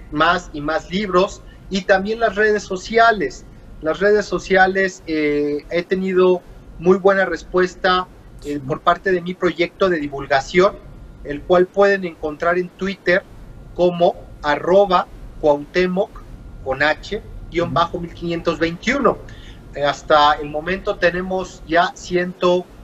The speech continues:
Speaker 1: veintitrés mil seguidores. Entonces, eh, para mí es un orgullo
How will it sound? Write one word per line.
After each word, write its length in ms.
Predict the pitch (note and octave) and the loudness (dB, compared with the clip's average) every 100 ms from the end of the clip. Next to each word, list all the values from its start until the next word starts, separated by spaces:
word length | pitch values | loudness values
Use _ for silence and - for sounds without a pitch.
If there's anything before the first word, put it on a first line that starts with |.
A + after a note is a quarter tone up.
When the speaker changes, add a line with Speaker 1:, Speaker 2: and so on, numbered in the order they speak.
| - | -10
Speaker 1:
veintitrés 720 | D3+ D3 C#3 D3 - D3 C#3+ | -4 -4 -4 -6 0 0 0
mil 160 | D#3+ E3+ | -6 -6
seguidores. 840 | - D#3+ C#3+ C#3 F3+ F#3+ - - - - - - - - | -2 -4 -2 4 6 6 0 -12 -18 -18 -18 -18 -18 -18
Entonces, 640 | - E3 E3+ - F3+ F3+ - - | -2 0 0 2 2 2 -4 -6
eh, 460 | D3+ C#3+ C#3 C#3 C#3 - - - - - D#3 D3 | -4 -2 -2 -4 -8 -16 -18 -18 -18 -18 -18 -4
para 180 | D#3+ D#3 | -2 -2
mí 160 | E3 F#3+ | 0 0
es 240 | G3 - - | 0 -4 -4
un 200 | F#3 F#3+ | -2 2
orgullo 640 | F3+ - A3+ G#3 F3+ F3+ | 0 0 -6 2 2 2